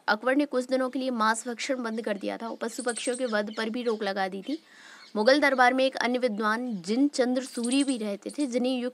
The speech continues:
प्रधान की उपाधि प्रदान की गई थी। वह प्रसिद्ध जैनाचार्य कौन थे जिसको अकबर ने बहुत सम्मानित किया था? तो हरिविजय सूरी थे, बी हो जाएगा आंसर। मुगल सम्राट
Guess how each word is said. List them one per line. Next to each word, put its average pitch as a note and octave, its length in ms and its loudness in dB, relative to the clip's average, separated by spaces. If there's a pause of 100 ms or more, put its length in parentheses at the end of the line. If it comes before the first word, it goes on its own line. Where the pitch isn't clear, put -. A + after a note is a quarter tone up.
प्रधान G#3+ 300 -4
की G#3+ 120 -6
उपाधि G3 300 -4
प्रदान F#3+ 380 -10
की - 160 -12
गई - 160 -10
थी। - 180 -20 (1080)
वह B3+ 120 10
प्रसिद्ध C#4+ 400 0
जैनाचार्य A#3+ 560 4
कौन A#3+ 240 0
थे D4 80 0
जिसको B3 280 0
अकबर A#3+ 260 0
ने C4 60 0
बहुत A3+ 280 -2
सम्मानित A3+ 520 -2
किया A3+ 180 0
था? C4 160 -10 (260)
तो A3 60 -6
हरिविजय A3+ 540 0
सूरी A#3+ 360 -8
थे, C#4+ 120 -8 (760)
बी A3+ 120 0
हो C4 120 8
जाएगा A3 320 0
आंसर। A3 260 -8 (140)
मुगल B3+ 260 6
सम्राट B3+ 440 2